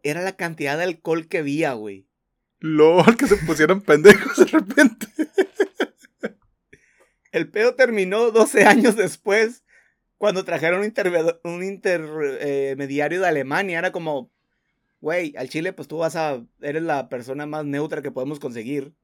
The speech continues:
Speaker 1: Haznos el
Speaker 2: Ujú.
Speaker 1: paro, güey, ayúdanos a ver qué pedo." Y ese güey ya definió, "No, pues, ¿sabes qué? Es pa' Estados Unidos." "Ah, bueno, está bien." Y ya se acabó el pedo. <laughs>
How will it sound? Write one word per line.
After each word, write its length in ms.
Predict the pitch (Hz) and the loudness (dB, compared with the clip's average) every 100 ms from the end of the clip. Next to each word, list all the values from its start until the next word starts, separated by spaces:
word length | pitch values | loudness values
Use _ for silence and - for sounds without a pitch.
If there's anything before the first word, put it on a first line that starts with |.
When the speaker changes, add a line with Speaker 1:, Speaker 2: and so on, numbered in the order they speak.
| _ _ _ | _ _ _
Speaker 1:
Haznos 420 | 110 127 156 147 | -4 -2 -2 -4
el 100 | 139 | -6
Speaker 2:
Ujú. 80 | 139 | -2
Speaker 1:
paro, 340 | 151 160 139 | 0 0 -2
güey, 260 | 131 127 113 | -6 -10 -10
ayúdanos 500 | 120 123 139 151 135 | -10 -10 -10 -10 -10
a 60 | |
ver 220 | 123 131 131 | -10 -10 -12
qué 100 | 135 | -10
pedo." 400 | 151 151 139 143 _ _ _ _ _ _ _ _ _ _ _ _ _ _ | -8 -6 -8 -12 _ _ _ _ _ _ _ _ _ _ _ _ _ _
Y 180 | 143 147 | -4 -2
ese 180 | 147 170 | -2 -2
güey 160 | 165 | 0
ya 100 | 160 | 0
definió, 380 | 165 147 147 147 | -2 -2 -4 -4
"No, 240 | 156 165 | -4 -6
pues, 140 | 160 135 | -8 -10
¿sabes 240 | 147 147 | -8 -8
qué? 120 | - 170 | -6 -6
Es 80 | 156 | -6
pa' 80 | 143 | -10
Estados 260 | 143 135 | -10 -10
Unidos." 340 | 123 107 95 _ _ _ _ _ _ - | -10 -16 -18 _ _ _ _ _ _ -18
"Ah, 160 | 107 | -16
bueno, 180 | 110 107 | -16 -18
está 120 | 104 | -16
bien." 160 | 101 95 _ _ _ _ _ _ _ _ _ _ - | -18 -18 _ _ _ _ _ _ _ _ _ _ -14
Y 80 | |
ya 120 | 123 120 | -12 -10
se 60 | |
acabó 200 | 120 123 | -12 -10
el 80 | 123 | -12
pedo. 280 | 120 123 117 | -10 -14 -6
<laughs> 880 | - - - - - 233 - 214 - | -4 -2 -4 -10 -4 -4 -4 -10 -16